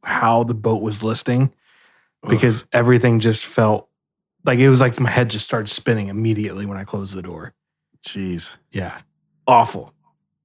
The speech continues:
Speaker 2: That's terrible.
Speaker 1: Yeah.
Speaker 2: Did I
Speaker 1: But
Speaker 2: tell you, uh, go ahead, go ahead.
Speaker 1: I was gonna say, but, like, s-, doing a sailboat across, like, to Hawaii or
Speaker 2: <clears throat>
Speaker 1: to, like, Europe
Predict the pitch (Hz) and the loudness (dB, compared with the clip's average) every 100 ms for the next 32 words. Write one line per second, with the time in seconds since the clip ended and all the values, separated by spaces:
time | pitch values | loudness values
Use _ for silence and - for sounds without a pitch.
0 | _ _ _ _ _ - 98 - - 90 | _ _ _ _ _ -6 -4 -4 -4 -4
1 | 87 85 90 113 _ - - - _ _ | -4 -8 -10 -14 _ -16 -14 -18 _ _
2 | _ _ _ _ _ - 127 156 131 180 | _ _ _ _ _ -2 2 4 6 6
3 | 185 170 160 131 _ _ _ _ _ 120 | 8 8 6 0 _ _ _ _ _ 2
4 | 95 92 - 113 92 90 - 139 143 131 | 2 -2 -2 0 0 -2 0 4 4 4
5 | 135 127 120 110 - - - 117 123 113 | 4 4 2 0 -8 -20 -8 2 2 2
6 | - 120 107 - _ - - - _ - | 0 0 0 -4 _ -20 -20 -20 _ -20
7 | _ _ _ - 135 127 117 123 120 120 | _ _ _ 0 4 6 4 2 2 6
8 | 123 120 - - 113 113 117 107 - 117 | 4 4 -2 -2 0 0 0 -6 -6 -6
9 | 110 107 101 110 110 110 107 104 104 95 | -2 -2 -2 -4 -2 -2 -4 -4 -2 -2
10 | - _ _ _ _ _ _ - - 113 | -4 _ _ _ _ _ _ -8 -2 0
11 | 107 104 - _ _ - 110 101 - 113 | 0 -2 -6 _ _ -4 -4 -4 -6 -4
12 | 110 120 - | -2 -2 -4